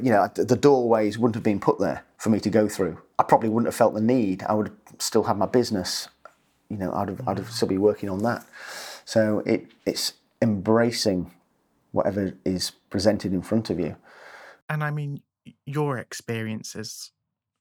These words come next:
Speaker 2: on the scale are towards the more extreme end. It's quite often for people to find their way to us through what Mezirow calls either a disorienting dilemma
Speaker 1: <laughs>
Speaker 2: or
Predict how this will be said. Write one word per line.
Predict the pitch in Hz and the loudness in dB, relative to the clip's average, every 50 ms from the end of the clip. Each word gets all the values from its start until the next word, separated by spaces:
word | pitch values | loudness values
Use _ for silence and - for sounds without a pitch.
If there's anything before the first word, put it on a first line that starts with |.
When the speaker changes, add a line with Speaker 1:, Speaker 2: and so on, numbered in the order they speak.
| _ _ _ _ _ _ - | _ _ _ _ _ _ -10
Speaker 2:
on | 127 117 113 | -8 -8 -8
the | 113 | -8
scale | 110 - - - - 143 131 127 113 104 95 107 110 110 - | -10 -12 -8 -4 -2 -2 -2 -2 -4 -6 -6 -8 -8 -10 -10
are | - 113 110 - _ _ _ _ - | -10 -10 -10 -12 _ _ _ _ -12
towards | - 123 117 110 110 107 107 - | -8 -6 -4 -4 -4 -6 -6 -8
the | - 113 | -8 -6
more | 117 117 110 110 110 | -4 -4 -4 -6 -8
extreme | - - - - - - 139 131 123 117 117 | -10 -12 -14 -14 -10 -8 -8 -6 -4 -4 -6
end. | 92 - - 127 120 120 - _ _ - - - - - - _ _ | -6 -8 -10 -12 -14 -14 -16 _ _ -20 -20 -20 -20 -20 -20 _ _
It's | - - - - - - - - - _ _ - | -10 -10 -10 -10 -12 -12 -14 -14 -18 _ _ -12
quite | - - 151 143 127 - - | -6 -4 -2 -2 -2 -2 -2
often | 143 139 - - - - 120 110 110 | -4 -4 -4 -8 -14 -10 -8 -8 -8
for | 110 - | -8 -10
people | 113 - 113 110 - - 120 | -12 -10 -10 -10 -8 -10 -12
to | 113 - 117 | -10 -12 -10
find | - - 117 117 117 117 113 110 107 _ - | -6 -4 -4 -4 -4 -4 -6 -8 -8 _ -10
their | 107 107 107 107 | -8 -8 -6 -4
way | 110 110 110 107 - _ _ _ - | -4 -6 -6 -8 -12 _ _ _ -14
to | - - 131 123 113 85 | -10 -6 -6 -6 -6 -6
us | - - 127 - - - _ - | -10 -10 -12 -14 -16 -16 _ -20
through | - - - 123 110 110 110 107 104 - _ _ _ _ _ _ _ _ _ _ _ _ _ | -14 -8 -6 -4 -4 -4 -4 -6 -8 -10 _ _ _ _ _ _ _ _ _ _ _ _ _
what | - - - | -10 -8 -6
Mezirow | 123 120 113 - - 110 104 101 104 104 | -4 -4 -4 -4 -4 -6 -4 -4 -6 -6
calls | - - - 107 104 98 104 104 - - - - | -8 -10 -10 -10 -10 -10 -12 -12 -12 -14 -14 -10
either | - 113 113 110 113 104 107 | -8 -8 -6 -6 -6 -6 -6
a | 104 | -6
disorienting | - 117 113 - - 110 110 110 110 110 - - 110 107 | -8 -8 -10 -8 -6 -4 -4 -4 -4 -6 -8 -10 -12 -10
dilemma | - 104 107 110 107 107 107 101 101 107 110 - - - | -8 -8 -6 -6 -6 -6 -6 -8 -10 -10 -12 -6 -2 -2
Speaker 1:
<laughs> | - - - - - _ - | -2 -2 -2 -8 -20 _ -8
Speaker 2:
or | - 117 110 110 107 107 107 101 | -6 -4 -4 -4 -4 -6 -8 -8